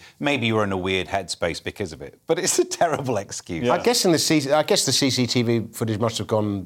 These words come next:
Speaker 3: viral, and that's how he got
Speaker 2: Well,
Speaker 3: arrested in the
Speaker 1: in
Speaker 3: first
Speaker 1: one of
Speaker 3: place.
Speaker 1: it, you, apparently the, the final kick, you could hear it on the footage.
Speaker 2: Ooh.
Speaker 1: Come on,
Speaker 3: Oh,
Speaker 1: that's
Speaker 3: no.
Speaker 1: wrong.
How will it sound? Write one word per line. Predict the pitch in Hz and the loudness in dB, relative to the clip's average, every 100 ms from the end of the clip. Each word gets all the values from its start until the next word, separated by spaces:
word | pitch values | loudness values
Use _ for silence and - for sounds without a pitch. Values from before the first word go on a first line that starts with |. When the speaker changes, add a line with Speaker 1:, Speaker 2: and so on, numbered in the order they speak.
| - | 0
Speaker 3:
viral, | 117 110 101 95 | 4 4 2 0
and | 101 | 0
that's | 104 - | -2 -2
how | 104 | -2
he | 101 | -2
got | 104 - - | -2 -4 -2
Speaker 2:
Well, | 175 | 0
Speaker 3:
arrested | 170 - 214 | 0 -4 -2
in | |
the | 233 | 2
Speaker 1:
in | |
Speaker 3:
first | 208 | 4
Speaker 1:
one | 277 330 | 4 2
of | |
Speaker 3:
place. | 220 | 0
Speaker 1:
it, | 175 | -2
you, | 185 | -4
apparently | - - 311 294 127 | -2 0 0 2 0
the, | 135 | 0
the | 165 160 | 0 -2
final | - 214 220 214 | 0 0 0 -2
kick, | - 175 - | -2 -6 -6
you | 160 160 | -10 -6
could | 190 | -6
hear | - - 220 143 | -6 -4 0 0
it | 87 | -2
on | 95 | -4
the | 87 | -6
footage. | - 80 69 64 135 | -10 -12 -14 -10 -2
Speaker 2:
Ooh. | 135 | 2
Speaker 1:
Come | 123 117 | 2 2
on, | 139 113 90 80 | 0 0 -2 -4
Speaker 3:
Oh, | |
Speaker 1:
that's | 78 | -8
Speaker 3:
no. | 69 | -10
Speaker 1:
wrong. | 62 | -14